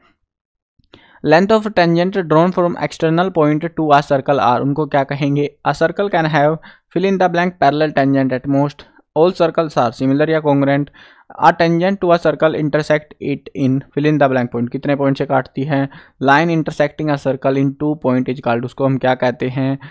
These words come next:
A tangent to a circle intersect in fill in the blank point, common point of a tangent to a circle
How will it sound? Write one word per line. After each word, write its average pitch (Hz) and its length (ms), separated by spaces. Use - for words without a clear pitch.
A 139 60
tangent 165 440
to 165 180
a - 100
circle 160 260
intersect 147 540
in 147 160
fill 131 180
in 127 60
the 127 160
blank 127 180
point, 131 340
common 190 320
point 165 240
of 165 60
a 160 140
tangent 143 440
to 139 60
a 139 80
circle 135 400